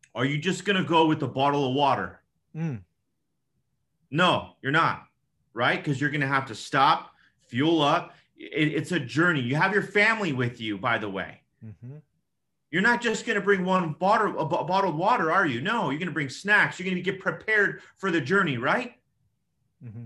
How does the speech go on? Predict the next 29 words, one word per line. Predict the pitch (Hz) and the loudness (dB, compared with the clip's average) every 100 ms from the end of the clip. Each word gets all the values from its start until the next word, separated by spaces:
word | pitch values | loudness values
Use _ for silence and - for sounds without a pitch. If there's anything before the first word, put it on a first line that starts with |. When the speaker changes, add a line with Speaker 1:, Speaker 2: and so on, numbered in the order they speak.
| 107 | -14
Speaker 1:
Well, | 131 151 139 - _ _ _ _ - | -6 -2 -2 -4 _ _ _ _ -12
this | 151 | -12
is | 185 | -10
the | 131 | -12
same | 123 151 117 | -8 -6 -6
shit. | - - 247 - _ _ _ _ - | -8 -10 -10 -10 _ _ _ _ -20
Speaker 2:
Yeah. | 110 104 | -18 -14
Speaker 1:
You | 120 | -2
gotta | 190 | -2
get | 160 160 | -2 -6
prepared | - 139 - 202 226 147 | -6 -12 -10 -4 -2 0
mentally, | 151 202 254 196 151 120 92 - _ _ _ | -2 -2 -4 -4 -6 -6 -8 -14 _ _ _
emotionally, | 151 165 233 240 185 135 110 | -2 2 2 0 -4 -6 -4
physically. | 220 254 208 175 147 127 95 - _ _ - | -2 -2 -4 -8 -4 -6 -6 -16 _ _ -10
You | 165 | -4
gotta | 185 170 | 2 2
understand | 180 185 151 - - 190 208 262 233 127 - | 2 2 0 -4 -6 -2 -2 -2 -2 -4 -6
what | 147 170 - | -2 -2 0
you're | 156 131 | -4 -4
doing | 110 185 233 175 151 - | -4 -4 -2 -2 -4 -6
and | 143 143 139 | -6 -6 -4
know | 147 180 185 | 0 0 0
your | 156 | -2
market, | 151 180 208 170 127 | 0 2 2 0 -2
like | 139 131 135 | -2 -2 -2
Michael | 143 131 135 | -4 -4 -2
always | 120 123 135 | -2 -2 -4
says. | 214 247 175 - - _ | -2 -2 -2 -8 -20 _
Speaker 2:
Yeah. | _ | _